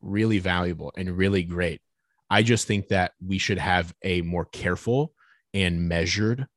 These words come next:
relationship with these platforms and recognize that they may be changing how we think, just like we said, the value bit, the affirmation and the attention. Um, we should just have a,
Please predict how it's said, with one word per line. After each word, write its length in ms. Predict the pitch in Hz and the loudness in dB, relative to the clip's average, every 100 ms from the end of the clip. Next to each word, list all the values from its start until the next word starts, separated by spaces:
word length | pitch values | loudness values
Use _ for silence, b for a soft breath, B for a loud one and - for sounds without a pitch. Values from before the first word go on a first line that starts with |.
| _ _ - | _ _ -2
relationship 760 | 95 87 87 - 104 120 - | 2 2 2 0 0 0 0
with 100 | 123 | -2
these 160 | 127 - | -2 -2
platforms 680 | - 107 - 127 143 143 | -2 -4 -4 -4 -2 -4
and 220 | - 104 95 | -2 0 2
recognize 540 | 95 110 110 110 104 | 2 0 2 2 2
that 120 | 107 | 0
they 100 | 107 | 0
may 260 | 101 98 110 | 2 2 2
be 160 | 107 | 0
changing 500 | 95 - 98 92 90 73 | -4 -4 -4 -4 -6 -4
how 140 | 92 | -4
we 180 | 90 87 | -2 -4
think, 300 | - 98 92 | -4 -6 -4
just 240 | - 98 101 | -2 -2 -4
like 120 | - | -6
we 60 | |
said, 220 | 92 98 92 | -6 -8 -6
the 120 | 90 | -10
value 520 | 85 90 85 95 85 | -6 -4 -2 -4 -6
bit, 360 | 85 85 82 95 | -8 -10 -8 -8
the 120 | 90 | -4
affirmation 680 | 92 90 98 90 92 107 98 | -4 -4 -6 -4 -2 -2 -2
and 120 | 87 | -4
the 120 | 80 | -6
attention. 760 | 73 - 92 90 - 104 101 - B B B B - | -8 -8 -4 -4 -2 -2 -4 -6 B B B B -2
Um, 360 | 98 87 85 - | 0 0 -2 -2
we 120 | 107 | -2
should 160 | 123 120 | 0 0
just 160 | 110 | 0
have 180 | 107 98 | 2 2
a, 120 | 92 | 0